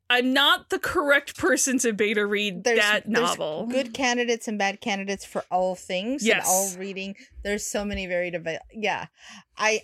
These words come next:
Speaker 2: I think that, I think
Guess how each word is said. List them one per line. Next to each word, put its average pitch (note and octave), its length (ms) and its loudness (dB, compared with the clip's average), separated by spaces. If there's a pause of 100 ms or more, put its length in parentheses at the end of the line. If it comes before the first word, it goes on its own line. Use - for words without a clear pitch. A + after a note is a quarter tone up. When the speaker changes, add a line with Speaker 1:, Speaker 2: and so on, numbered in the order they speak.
Speaker 2:
I A#3 100 0
think B3 360 -6
that, G#3+ 420 -2 (1800)
I G#3+ 180 -2 (220)
think A3+ 220 -4